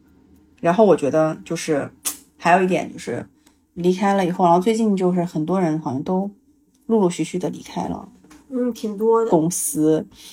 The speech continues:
Speaker 1: 然后我周边就是也有几个
Speaker 2: <clears throat>
Speaker 1: 陆续离开的，但是可能不一样的是，因为我是就相当于暂时的这么一个休整嘛，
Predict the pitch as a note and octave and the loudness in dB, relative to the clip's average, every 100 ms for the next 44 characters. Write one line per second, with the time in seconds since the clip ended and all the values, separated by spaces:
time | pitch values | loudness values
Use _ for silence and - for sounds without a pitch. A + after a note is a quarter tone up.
0 | - - - F3 F#3 F#3 D#3+ D3+ F#3+ F#3+ | -20 -12 0 2 4 2 2 2 0 2
1 | F#3 F#3 F#3 F3 E3+ E3+ E3 - _ - | 2 2 0 -2 0 0 0 -6 _ -16
2 | - D#3 F3 E3 D3+ C#3+ - _ D4 E4+ | -8 -6 0 2 2 -2 -12 _ 6 8
3 | C#4+ G#3 G3 - F#3+ D#3+ D3+ - F3+ F3 | 6 4 0 2 0 2 -2 0 0 2
4 | E3+ A3+ A#3 G#3 F#3 E3+ F3 F#3+ A3 A3 | 4 4 2 0 -2 -2 -2 -2 0 4
5 | A#3 G3+ G3 F#3+ G3 G3+ G3 E3+ - - | 4 2 -2 -4 -2 -2 0 0 -2 -4
6 | F#3 E3+ F#3 - - - - - - G3 | 0 0 -2 -10 -18 -18 -20 -20 -6 0
7 | G3+ G3+ G3 F3+ F3 - - - F3+ D3+ | 2 2 0 0 -2 -4 -18 0 2 2
8 | E3+ - D3+ E3+ F#3 D#3+ D3+ F3 - F#3+ | 0 -2 -2 0 0 0 -2 -2 0 2
9 | G#3+ G3+ - | 4 2 -2